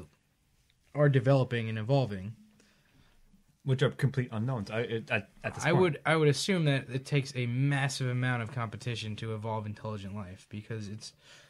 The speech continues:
Speaker 1: a ton of, like, evolving into f-, figuring out <laughs> how to, you know, I, I mean, it, I guess it depends on what we talk about or what we call intelligent life.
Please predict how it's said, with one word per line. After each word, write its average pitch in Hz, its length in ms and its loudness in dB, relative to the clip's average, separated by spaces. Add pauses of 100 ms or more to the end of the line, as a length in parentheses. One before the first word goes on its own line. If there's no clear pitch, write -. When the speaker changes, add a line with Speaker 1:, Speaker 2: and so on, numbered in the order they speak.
(160)
Speaker 1:
a 123 80 -6
ton 139 300 0
of, 117 200 -2
like, 117 300 -6 (220)
evolving 127 680 0 (120)
into 117 480 -4
f-, 107 60 -10 (680)
figuring 123 1120 -4
out 117 300 -4 (260)
<laughs> - 240 -12
how 147 160 4
to, 120 200 0 (1080)
you 120 140 -2
know, 101 220 -6 (100)
I, 156 220 -2
I 185 80 2
mean, 170 180 4 (580)
it, 202 200 0
I 226 100 10
guess 226 140 6
it - 20 -2
depends 196 300 4
on 165 40 2
what 160 120 2
we 151 80 6
talk 147 260 4
about 117 320 -2
or 135 160 6
what 151 140 4
we 135 60 4
call 135 280 2
intelligent 113 460 -4
life. 107 280 -6